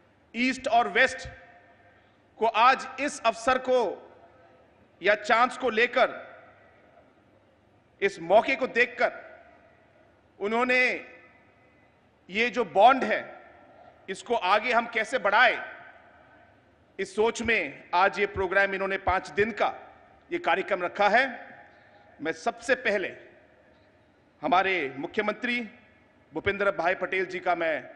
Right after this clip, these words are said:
पूरे तहे दिल से धन्यवाद कहना चाहता हूं। पिछले चार दिनों में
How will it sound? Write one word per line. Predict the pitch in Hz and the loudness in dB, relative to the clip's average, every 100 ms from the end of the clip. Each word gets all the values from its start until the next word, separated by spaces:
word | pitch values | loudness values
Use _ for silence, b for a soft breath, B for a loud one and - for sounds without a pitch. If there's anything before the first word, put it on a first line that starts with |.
| - - _ _ _ _ _ _ - | -20 -20 _ _ _ _ _ _ -4
पूरे | 196 202 | -2 -2
तहे | - 180 180 | -2 -2 -2
दिल | 180 202 | -2 -4
से | - 123 - - _ _ | -6 -8 -10 -20 _ _
धन्यवाद | 156 147 160 156 - | -10 -4 0 0 -2
कहना | 135 131 | -6 -6
चाहता | - 107 113 | -8 -10 -12
हूं। | 110 - _ _ _ _ _ _ _ _ _ _ _ - - - _ _ _ _ | -16 -20 _ _ _ _ _ _ _ _ _ _ _ -20 -20 -20 _ _ _ _
पिछले | 190 233 247 | -6 0 0
चार | 247 233 247 254 | 2 4 4 4
दिनों | 247 254 | 0 0
में | 254 269 262 - - | 2 2 0 -8 -16